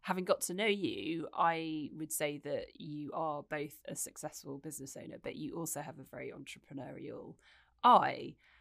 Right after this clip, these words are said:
And yet you found yourself initially in a very established law firm.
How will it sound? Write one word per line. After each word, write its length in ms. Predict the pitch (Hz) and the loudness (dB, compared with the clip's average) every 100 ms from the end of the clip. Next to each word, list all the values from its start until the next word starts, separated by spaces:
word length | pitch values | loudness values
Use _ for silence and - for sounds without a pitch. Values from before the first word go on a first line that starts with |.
| - - | -2 6
And 120 | 202 | 8
yet 220 | 226 214 | 12 10
you 140 | 202 202 | 10 6
found 280 | 214 202 | 8 10
yourself 460 | 196 175 190 170 165 | 6 4 8 8 6
initially 760 | 180 226 - 185 156 156 156 - | 2 4 4 4 4 4 2 4
in 80 | 190 | 6
a 60 | |
very 260 | - 214 247 | 10 12 12
established 760 | 320 - 262 247 220 262 - | 12 12 12 12 10 10 4
law 280 | 220 233 330 | 4 10 10
firm. 580 | 359 190 156 170 165 165 | 12 8 6 4 2 0